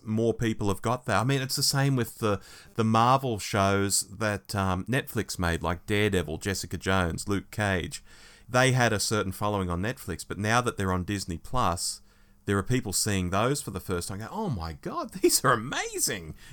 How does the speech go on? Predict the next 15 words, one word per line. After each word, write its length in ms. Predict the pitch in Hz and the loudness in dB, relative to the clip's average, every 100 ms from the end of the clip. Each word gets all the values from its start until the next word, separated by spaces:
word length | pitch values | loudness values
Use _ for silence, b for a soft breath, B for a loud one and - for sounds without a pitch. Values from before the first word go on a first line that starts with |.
| - - | -20 -10
So 220 | - 156 | -2 -2
these 240 | 175 185 | -2 -4
things 180 | 180 147 | -4 -6
do 160 | - 156 | -4 0
have 140 | 151 95 | 0 0
life 220 | 90 117 | -2 2
after 260 | 117 - | 0 0
people 300 | 120 117 104 | -4 -6 -4
have 140 | 104 104 | -6 -4
binged 260 | 101 92 | -4 -4
them 180 | 95 87 b b b b b - | -6 -8 b b b b b -6
years 340 | 104 98 95 | 0 2 2
and 100 | 90 | 2
years 180 | 87 85 | 2 0
ago. 300 | 90 87 | -2 0